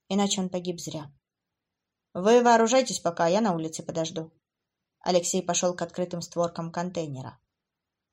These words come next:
«Ты мне на один вопрос ответь. Почему ты сюда привёл нас и показал всё это? Не просто так ты это сделал». «Меня терзают смутные сомнения, что вы можете быть заводскими, поэтому я хочу, чтобы вы знали, мы не сдадимся ни за что».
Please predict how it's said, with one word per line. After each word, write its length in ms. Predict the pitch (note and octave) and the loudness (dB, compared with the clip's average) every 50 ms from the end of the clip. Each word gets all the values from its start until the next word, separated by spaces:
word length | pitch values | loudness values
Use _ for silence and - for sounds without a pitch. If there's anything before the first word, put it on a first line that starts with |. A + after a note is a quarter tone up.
| _ _ _ _ _ | _ _ _ _ _
«Ты 100 | - - | -6 -4
мне 180 | C#4 D4+ D4+ D4+ | -2 0 0 0
на 120 | C#4+ C#4+ | 0 0
один 200 | C#4+ B3 C4 B3 | 0 0 0 0
вопрос 340 | B3 C4 B3+ - E3 - - | -2 -2 -4 -4 -8 -10 -12
ответь. 360 | - - - A#2+ - - - _ _ _ _ _ - - - - _ _ | -14 -14 -14 -12 -12 -14 -18 _ _ _ _ _ -20 -20 -20 -20 _ _
Почему 280 | A#3 B3 - D#4 F4+ | 0 2 2 2 2
ты 100 | F4 C#4+ | 0 0
сюда 280 | C4 - C4 B3 C4+ A#3+ | 0 2 4 4 4 4
привёл 280 | - F#3+ G3 B3 D4 C4+ | 4 2 2 4 4 4
нас 220 | A3 F#3+ - - | 4 0 -2 -4
и 60 | - | -8
показал 400 | G3+ - G#3+ - A#3+ A#3 G#3+ F3 | -8 -6 -4 -2 -2 0 0 -2
всё 180 | - - - D#3 | -2 -4 -6 -8
это? 220 | D3 - - - _ _ _ _ _ _ _ _ _ _ | -8 -8 -12 -18 _ _ _ _ _ _ _ _ _ _
Не 140 | - G3+ B3+ | -2 0 0
просто 320 | C4+ - F4 - - G3+ | 2 2 0 0 0 -2
так 200 | G3 G3+ F#3+ G3 | -2 -2 -4 -4
ты 100 | - - | -6 -8
это 120 | D#3+ E3+ F3+ | -6 -4 -6
сделал». 480 | F#3+ G3 G3 F#3 D#3 C3+ B2+ - - _ _ _ _ _ _ _ _ _ _ _ _ _ _ _ _ _ _ _ | -4 -4 -2 -4 -4 -4 -6 -10 -14 _ _ _ _ _ _ _ _ _ _ _ _ _ _ _ _ _ _ _
«Меня 300 | - C#3+ D#3+ F3 A3+ B3+ | -10 -6 -2 0 0 2
терзают 360 | B3+ C4+ B3+ A#3+ B3+ B3+ B3+ | 2 0 0 2 4 4 2
смутные 360 | B3+ - B3 B3+ B3 B3 A3+ A3+ | 2 0 -4 -4 -2 -2 -2 -2
сомнения, 460 | - B3 A#3+ B3+ C4+ C#4+ C4 A3 G3 | -2 -2 -2 0 0 0 0 0 0
что 200 | G3 - - G3 | -2 -2 -2 -2
вы 100 | G#3+ A#3 | 0 0
можете 320 | A#3+ B3 A#3+ A3 - A3+ | 0 0 0 -2 -4 -4
быть 180 | G#3+ A3+ A3+ G#3+ | -4 -4 -2 -2
заводскими, 640 | A3+ A3 A3+ A#3 A3+ - - A#3+ F#3 - - - _ _ _ _ _ _ | -2 -2 -2 -2 -4 -4 -6 -4 -4 -4 -8 -12 _ _ _ _ _ _
поэтому 300 | - B3 C4+ C4 C#4 C4+ | 2 2 2 4 2 2
я 120 | C#4 C#4+ C4+ | 4 4 4
хочу, 240 | - C4 C4 - | 2 0 -2 -2
чтобы 220 | B3+ - - A#3+ A#3 | -2 -2 -2 2 4
вы 100 | B3 C4 | 4 4
знали, 420 | A#3+ A#3+ A#3 F#3 - - - - _ _ _ _ _ - | 4 2 0 0 -2 -4 -10 -18 _ _ _ _ _ -4
мы 160 | F#3+ A3+ C4+ | 0 2 4
не 140 | C#4+ C#4+ D4 | 4 4 4
сдадимся 520 | C4+ C4 D4 D4 B3 A3+ E3+ D3 - D3 | 6 6 4 6 4 2 0 -2 -4 -4
ни 140 | D3 D3+ D3+ | -6 -8 -6
за 120 | D#3 E3+ | -4 -2
что». 300 | E3+ - - - G2 - | 0 0 -2 -2 -6 -12